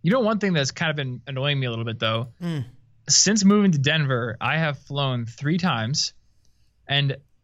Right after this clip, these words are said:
Speaker 1: none of those three times have I even had the option of using Southwest.
Speaker 2: Mm.
Speaker 1: I thought I'd be able to fly Southwest all the time when I came here, and still haven't been able to. Now, granted, I've been flying to Orange County, Palm Springs, and Missoula,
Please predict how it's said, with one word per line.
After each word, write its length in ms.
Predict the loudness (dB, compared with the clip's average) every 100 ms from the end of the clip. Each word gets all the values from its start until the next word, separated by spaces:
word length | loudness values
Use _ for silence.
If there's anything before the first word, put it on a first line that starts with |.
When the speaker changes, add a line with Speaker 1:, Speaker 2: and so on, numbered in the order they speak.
| _ 2
Speaker 1:
none 440 | 8 10 10 4
of 80 | 4
those 240 | 4 2
three 160 | 2 0
times 320 | 2 0 0
have 100 | 0
I 60 | 0
even 240 | 0 0
had 240 | -2 -2 -4
the 120 | -6
option 400 | -4 -4 -4 -6
of 140 | -6 -6
using 260 | -4 -4
Southwest. 640 | -2 -2 -4 -4 -4 -4 -6 _ _ _ _ _ _ _
Speaker 2:
Mm. 240 | -10 -8 -8 -10 -20 -20 _ _ _ _ _ _ -6
Speaker 1:
I 140 | -2
thought 220 | 0 0 2
I'd 80 |
be 60 | 2
able 160 | 2 0
to 60 | -2
fly 160 | -2
Southwest 440 | -2 -2 -2 -4 -2
all 220 | 0 0
the 80 | 0
time 240 | -2 -4 -4
when 100 | -6
I 80 |
came 220 | -6 -6 -4
here, 160 | -4
and 300 | -2 -2 -4 -6 -8
still 360 | -4 0 2
haven't 260 | 2 0 -4
been 120 | -6
able 140 | -8 -8
to. 180 | -12 -14 -18 -4
Now, 100 | -2
granted, 520 | 2 2 2 2 0 -8 _
I've 160 | -2 -2
been 120 | -2
flying 340 | -2 0 0
to 300 | -2 -6 -6 -10 _
Orange 320 | 0 2 2
County, 340 | 0 0 0 -2
Palm 300 | -2 -2 -2
Springs, 480 | -4 -2 0 -2 -2
and 160 | -2
Missoula, 640 | 0 2 4 4 4 2